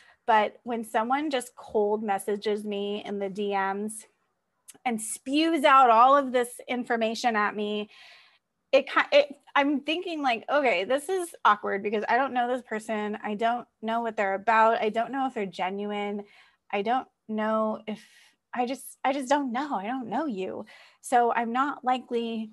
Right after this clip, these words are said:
to respond because I'm going to respond to people who I have built some sort of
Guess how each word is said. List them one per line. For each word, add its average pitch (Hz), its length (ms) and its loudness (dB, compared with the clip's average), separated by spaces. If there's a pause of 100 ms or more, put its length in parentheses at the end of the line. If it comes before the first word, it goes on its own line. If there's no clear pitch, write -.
to 240 140 -6
respond 214 800 -4
because 214 280 -6
I'm 214 160 -6
going 233 300 0
to 254 100 -4
respond 214 440 -4
to 240 60 -10
people 220 360 -6
who 202 460 0 (440)
I 202 180 0
have 196 460 -4
built 202 280 -2
some 220 480 2
sort 202 460 0
of 190 380 -2